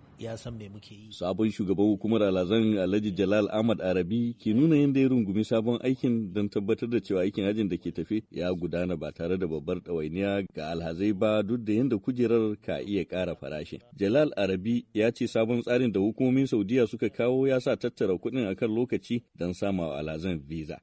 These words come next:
Speaker 1: Ƙarshen shekara duk kuɗaɗen da muka samu za mu aika. Sannan ƙarshen watan biyu, ko da an gama tacewa kuɗin da aka sa mana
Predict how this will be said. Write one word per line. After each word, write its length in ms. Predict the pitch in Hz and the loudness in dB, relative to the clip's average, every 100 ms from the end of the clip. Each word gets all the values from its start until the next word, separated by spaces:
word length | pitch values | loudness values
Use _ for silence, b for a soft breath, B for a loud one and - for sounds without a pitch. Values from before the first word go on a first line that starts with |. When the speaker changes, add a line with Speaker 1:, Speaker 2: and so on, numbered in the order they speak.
| - | -8
Speaker 1:
Ƙarshen 320 | - 135 180 | -4 -2 -2
shekara 420 | 208 170 180 170 156 | -4 -4 -2 -2 0
duk 280 | 160 185 175 | 0 -2 -4
kuɗaɗen 260 | 180 170 | -4 -2
da 80 | 160 | -2
muka 200 | 160 151 | -4 -6
samu 400 | 139 156 147 151 - | -6 -6 -6 -8 0
za 200 | 127 139 | 4 4
mu 100 | 117 | 2
aika. 320 | 110 - - - | -4 -6 -10 -10
Sannan 440 | - 139 165 185 190 | -2 0 2 0 -2
ƙarshen 420 | - 139 127 180 208 | 0 0 2 0 0
watan 320 | 233 160 120 | 0 2 4
biyu, 220 | 120 120 - | 4 0 -6
ko 360 | - 185 190 | 4 8 8
da 360 | 185 156 135 120 - | 6 2 0 -2 0
an 180 | 147 151 | 0 2
gama 260 | 160 156 | 0 0
tacewa 600 | 135 143 143 - 117 117 - | -2 -2 -2 -2 0 -2 -4
kuɗin 260 | - 165 165 | -6 -4 -2
da 120 | 151 | -2
aka 160 | 147 127 | -4 -4
sa 200 | - 135 | -2 0
mana 300 | 139 131 | 0 -4